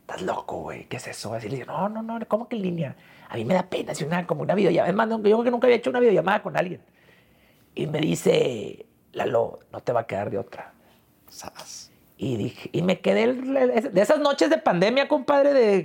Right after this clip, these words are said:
Speaker 1: de mi, de mi terraza, me acuerdo perfecto. Y dije, "Está bien".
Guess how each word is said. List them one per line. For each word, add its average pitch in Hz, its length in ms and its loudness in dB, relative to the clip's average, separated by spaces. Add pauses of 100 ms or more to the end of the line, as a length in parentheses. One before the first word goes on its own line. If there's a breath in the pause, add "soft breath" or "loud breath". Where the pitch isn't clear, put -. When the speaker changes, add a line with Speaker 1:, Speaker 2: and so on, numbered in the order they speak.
(100)
Speaker 1:
de 160 140 6
mi, 156 140 0 (120)
de 151 120 0
mi 151 180 2
terraza, 175 640 4
me 220 80 -2
acuerdo 208 720 4 (320 soft breath)
perfecto. 165 640 -2 (960 soft breath)
Y 156 200 -4
dije, - 280 -6 (1300)
"Está - 140 -12
bien". - 260 -6